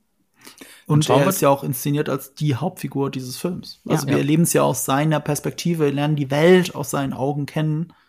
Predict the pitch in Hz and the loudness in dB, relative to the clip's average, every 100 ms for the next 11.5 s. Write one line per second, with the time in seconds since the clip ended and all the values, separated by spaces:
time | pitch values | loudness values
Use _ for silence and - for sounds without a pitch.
0 | _ _ _ - 147 170 165 - 139 147 | _ _ _ 0 4 4 2 -2 -6 -6
1 | 135 123 160 143 - 139 - 139 - 143 | -6 -2 -2 -2 -4 -6 -6 -6 -6 -6
2 | 143 165 156 143 147 151 131 170 170 - | -4 -2 0 2 2 2 0 -2 -2 2
3 | 170 175 160 160 165 165 143 151 - 139 | 2 2 0 0 -2 -4 -2 -4 -4 -6
4 | - 143 - 127 123 _ _ _ _ 151 | -4 0 0 0 -10 _ _ _ _ 0
5 | 143 156 156 151 147 - - 170 180 - | 0 2 2 2 0 -2 0 0 0 -2
6 | 143 139 135 - 175 190 175 180 180 175 | -4 -4 -2 2 4 6 6 4 2 0
7 | - _ _ _ - - 151 180 - 165 | -4 _ _ _ -2 0 6 8 8 6
8 | 165 151 143 123 123 151 139 135 139 143 | 6 6 6 4 0 0 0 0 0 0
9 | 151 - 123 117 110 - - 147 160 165 | 0 -4 -8 -8 -12 -12 -2 2 6 6
10 | 170 175 170 175 160 147 131 180 - - | 4 0 2 2 2 0 -4 -6 -6 -12
11 | - - - 117 | -12 -16 -16 -18